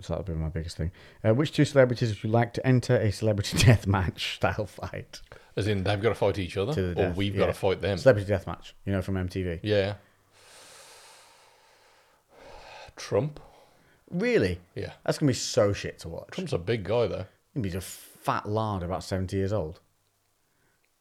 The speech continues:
Speaker 2: Yeah, I'll put him against another lard.
Speaker 1: Well, no, you'd have to put Trump against somebody like, um, Grog. What's he called? The, the, the American footballer.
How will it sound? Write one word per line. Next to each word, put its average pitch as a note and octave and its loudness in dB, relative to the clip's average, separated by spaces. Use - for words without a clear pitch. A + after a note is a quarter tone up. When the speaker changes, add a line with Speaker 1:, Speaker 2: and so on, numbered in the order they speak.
Speaker 2:
Yeah, - -14
I'll G2 -6
put - -10
him F2+ -8
against E2+ -12
another E2 -10
lard. E2 -10
Speaker 1:
Well, A2+ 4
no, A2 2
you'd G2+ 4
have A#2 2
to - -18
put - -4
Trump F#2+ -2
against F2+ -6
somebody F2+ -4
like, F2 -4
um, E2+ 0
Grog. F2+ 0
What's F2+ -4
he - -12
called? E2 -4
The, E2+ -8
the, E2 -4
the G2 -8
American F2+ -2
footballer. E2 -8